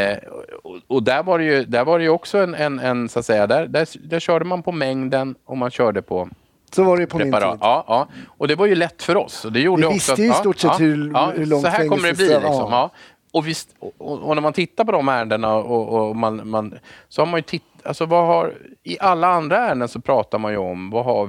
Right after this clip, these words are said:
Speaker 1: vad hade man för val, vad hade man för möjligheter, hur såg det ut, hur kom du in i det här?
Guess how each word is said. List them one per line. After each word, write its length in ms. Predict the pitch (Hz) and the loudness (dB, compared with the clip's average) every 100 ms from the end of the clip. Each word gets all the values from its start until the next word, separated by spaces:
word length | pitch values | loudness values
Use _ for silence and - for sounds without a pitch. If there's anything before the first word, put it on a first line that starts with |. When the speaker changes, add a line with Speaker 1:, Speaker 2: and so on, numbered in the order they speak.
| 101 | -4
Speaker 1:
vad 100 | 113 | -4
hade 180 | 123 107 | -4 -4
man 160 | 104 | -6
för 120 | 98 101 | -6 -4
val, 380 | 117 156 170 160 | 0 0 0 0
vad 100 | 143 | -2
hade 120 | 147 | -2
man 120 | 143 | -6
för 100 | 147 | -8
möjligheter, 720 | 147 143 107 107 107 104 104 | -6 -4 -2 -2 -4 -4 -6
hur 120 | 113 | -6
såg 220 | 110 120 117 | -8 -8 -4
det 100 | 104 | -4
ut, 280 | 98 101 - | -4 -8 -10
hur 100 | 123 | -8
kom 220 | - 110 | -6 -4
du 80 | 107 | -4
in 200 | 101 98 | -6 -6
i 60 | 98 | -6
det 80 | 95 | -6
här? 320 | 90 90 95 | -6 -6 -8